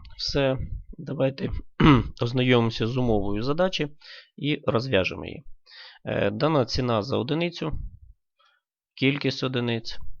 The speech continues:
і потрібно розрахувати до с-, сплати. Зрозуміло, що,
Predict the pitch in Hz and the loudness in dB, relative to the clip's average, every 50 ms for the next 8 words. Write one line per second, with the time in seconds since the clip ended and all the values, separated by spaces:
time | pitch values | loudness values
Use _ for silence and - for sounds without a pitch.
0 | - - - - 147 156 147 147 - - - - 123 135 135 117 110 98 104 147 | -8 -10 -4 -2 -2 -2 -2 -2 -4 -4 0 0 0 0 0 0 -2 -2 -4 -6
1 | 143 131 - - 107 110 113 110 - 107 104 98 101 104 107 - - - - - | -10 -8 -6 -2 0 2 2 2 0 -4 -4 -2 -2 -4 -4 -4 -8 -12 -16 -16
2 | - - - _ _ - - - - - 85 - - - - - - - - - | -18 -20 -20 _ _ -18 -18 -10 -6 -4 -4 -4 -4 -8 -12 -16 -18 -18 -20 -20
3 | _ - - - - - - - - - _ - 117 127 135 143 143 156 165 185 | _ -20 -20 -20 -18 -16 -16 -16 -18 -12 _ -4 -2 0 0 0 0 0 2 2
4 | 190 185 175 165 147 - - - - 151 143 139 135 131 127 123 127 127 127 | 4 6 6 6 6 4 0 2 4 4 6 6 6 6 6 6 4 2 0